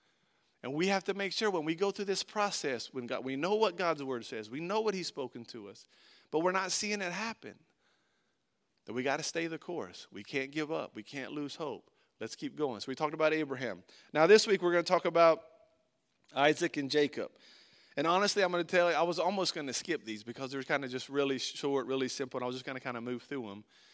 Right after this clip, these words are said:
But I just felt like I, I needed to talk about it. So, uh, Hebrews eleven one, it's, uh, one of the verses that starts this whole chapter.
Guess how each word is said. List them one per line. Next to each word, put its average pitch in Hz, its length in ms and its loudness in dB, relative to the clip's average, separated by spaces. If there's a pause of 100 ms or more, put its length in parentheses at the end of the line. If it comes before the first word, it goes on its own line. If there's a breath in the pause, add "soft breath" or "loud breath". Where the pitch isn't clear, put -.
(200 soft breath)
But 143 80 2
I 143 40 4
just 180 300 -6 (420 soft breath)
felt 117 180 -4
like 123 180 -2
I, 127 180 0 (1300 soft breath)
I 110 80 -6
needed 110 240 -4
to 107 60 -10
talk 117 240 -8
about 85 240 -8
it. - 100 -12 (180)
So, 120 340 2 (520 soft breath)
uh, 117 180 4
Hebrews 190 380 2
eleven 180 380 4
one, 180 340 0 (380 soft breath)
it's, 135 240 -2
uh, 113 360 -2 (360 loud breath)
one 127 160 -2
of 147 60 2
the 139 80 0
verses 147 240 2
that 135 100 0
starts 147 340 -2
this 151 140 -6
whole 160 160 -2
chapter. 101 480 -6